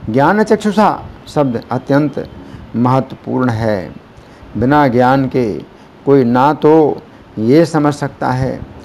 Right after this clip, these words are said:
कि जीव इस शरीर को किस प्रकार त्यागता है, ना ही यह कि वो अगले जीवन में कैसा शरीर धारण करने जा रहा है, अथवा ये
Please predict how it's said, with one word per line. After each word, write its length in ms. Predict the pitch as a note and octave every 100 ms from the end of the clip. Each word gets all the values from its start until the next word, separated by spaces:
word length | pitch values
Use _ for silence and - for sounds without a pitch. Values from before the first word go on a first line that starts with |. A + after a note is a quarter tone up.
| - - -
कि 120 | D3
जीव 380 | G#2+ D#3+ G3 D3
इस 280 | E3 -
शरीर 360 | D3+ C3 D3+ D#3+
को 360 | C3 C3+ A#2 A2 - - -
किस 160 | E3
प्रकार 600 | - C#3 - B2+ A#2+ F#2+ - - - - - -
त्यागता 400 | A#2 B2+ - D#3
है, 240 | D3 D#3 - - - - - - - - -
ना 140 | C3 D#3+
ही 180 | F#3 F#3
यह 340 | F3 E3 F3 - - - - -
कि 100 | F#3+
वो 100 | G3
अगले 380 | - D#3+ D#3 E3+
जीवन 320 | C3+ C#3 D3
में 180 | D3 C#3+
कैसा 380 | C3 C3 B2+ C3+
शरीर 520 | B2+ B2 C3 C3+ A#2+ - - - -
धारण 420 | G#2+ A#2+ B2+ C3+
करने 360 | B2+ B2 B2+ B2
जा 160 | A2
रहा 280 | A#2 A#2+ B2+
है, 220 | C3 C#3 - - - - - - -
अथवा 260 | E3+ F#3+ G#3
ये 420 | F3+ G3 F3 -